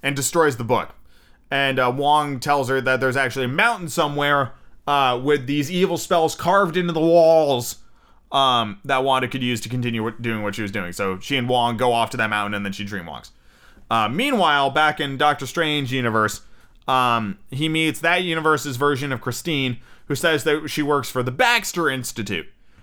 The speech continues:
And that was one of the moments where I went, "Oh!" Because the Baxter s-, building is where the Fantastic Four live in the Marvel Cinematic Universe.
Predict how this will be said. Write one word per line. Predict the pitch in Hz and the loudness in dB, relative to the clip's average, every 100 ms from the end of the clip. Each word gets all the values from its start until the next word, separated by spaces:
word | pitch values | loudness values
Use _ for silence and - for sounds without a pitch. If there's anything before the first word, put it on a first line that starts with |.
| - | -4
And | 143 | 2
that | 190 202 | 4 4
was | 180 135 - 165 - | 2 -2 -8 -14 -4
one | 165 185 | 2 2
of | 180 | 2
the | |
moments | 160 151 147 135 | 2 2 0 2
where | 151 | 4
I | 147 | 4
went, | 143 147 - | 2 -2 -4
"Oh!" | 156 220 277 202 180 147 - - - _ | 2 6 8 6 4 -4 -14 -20 -20 _
Because | 165 160 147 117 | 0 4 2 2
the | |
Baxter | 180 220 208 - 160 147 - | 0 2 0 0 2 2 -2
s-, | - - | -14 -14
building | - 151 147 135 131 131 | -6 0 2 2 0 -2
is | 135 131 120 - | 0 2 0 -4
where | 127 123 120 | -2 2 2
the | 117 | 0
Fantastic | 131 110 113 - 113 | -2 0 -2 -2 -2
Four | 156 147 131 | 2 2 2
live | 110 95 95 - - - - - | 0 -2 -6 -14 -20 -20 -20 -6
in | 117 104 101 92 90 87 - - _ _ _ - | -2 0 0 -2 -6 -10 -12 -20 _ _ _ -10
the | 101 | -4
Marvel | 95 85 | -2 -2
Cinematic | - 87 82 87 | -8 -8 -10 -10
Universe. | 95 73 - | -10 -12 -18